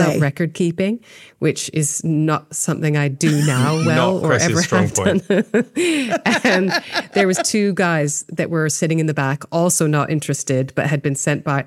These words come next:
Speaker 1: sent there by the London Fire Brigade. And I sat next to them and I said, "Look, like, what, why are you guys here? What are you guys wasting? Are you wasting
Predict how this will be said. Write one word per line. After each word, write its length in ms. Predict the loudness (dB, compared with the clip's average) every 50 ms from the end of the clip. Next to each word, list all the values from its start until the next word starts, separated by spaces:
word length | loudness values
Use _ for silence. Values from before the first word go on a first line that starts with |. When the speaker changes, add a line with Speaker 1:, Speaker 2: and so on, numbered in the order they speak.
| -6
Speaker 1:
sent 260 | -6 -4 -2 -2 -2 -2
there 120 | -2 -2
by 120 | -2 -2
the 80 | -2 0
London 180 | 0 0 0 0
Fire 240 | -2 0 -2 0 0
Brigade. 420 | -2 -2 -2 -2 -2 -2 -4 -4 -8 -16 -20 -20 -20 -20 -20 -20 -10 -4
And 140 | -2 0 0
I 60 | 0
sat 280 | -2 -2 -2 -2 0 0
next 260 | 0 -2 -2 -4 -2
to 60 | -2
them 120 | 0 0 2
and 80 | 0
I 40 | 0
said, 300 | 0 0 -2 -2 -2 -2
"Look, 220 | -4 -4 -4 -2
like, 200 | -2 -4 -2 -2
what, 140 | -4 -6 -6 -6 _ -8
why 140 | -4 -2 0
are 40 | 2
you 140 | 2 0 0
guys 240 | 2 0 0 0 0
here? 260 | 0 0 2 2 2
What 140 | 2 2 2
are 20 |
you 80 | 0 0
guys 240 | 0 0 -2 0 0
wasting? 360 | 0 -2 -2 -2 -4 -4 -4
Are 60 | -2 -2
you 160 | 0 0 2
wasting 560 | 2 2 0 0 -2 -2 -2 -2 -2 -2